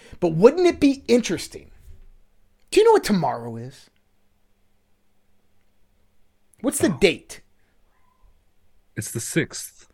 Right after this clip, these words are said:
Speaker 1: January sixth.
Speaker 2: Oh, yeah, January sixth.
Speaker 1: What th-, what does that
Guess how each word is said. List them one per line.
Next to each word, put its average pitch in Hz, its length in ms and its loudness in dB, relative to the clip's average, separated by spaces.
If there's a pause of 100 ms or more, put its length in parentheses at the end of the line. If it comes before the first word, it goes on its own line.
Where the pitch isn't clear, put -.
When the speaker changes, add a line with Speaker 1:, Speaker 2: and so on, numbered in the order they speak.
(360)
Speaker 1:
January 190 840 2 (240)
sixth. - 600 -8 (840)
Speaker 2:
Oh, 110 160 -2
yeah, 143 240 2
January 120 320 -4
sixth. - 540 -6 (240)
Speaker 1:
What 330 200 4
th-, 311 100 -8
what 349 180 4
does 466 140 4
that 277 320 4